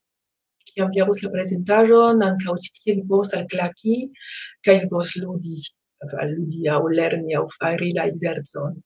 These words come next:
Ĉi tie ilin tute ne bezonas skribi, ili nur, eh,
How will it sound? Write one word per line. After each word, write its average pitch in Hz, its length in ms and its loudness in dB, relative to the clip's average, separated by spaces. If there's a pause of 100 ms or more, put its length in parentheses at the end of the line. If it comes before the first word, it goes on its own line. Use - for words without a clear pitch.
(640)
Ĉi 202 180 -2
tie 190 320 4 (120)
ilin 175 420 0
tute 202 280 -2
ne 170 120 -4
bezonas 180 640 -2 (360)
skribi, 160 500 -2 (180)
ili 190 300 -4
nur, 233 340 8 (400)
eh, 165 640 -2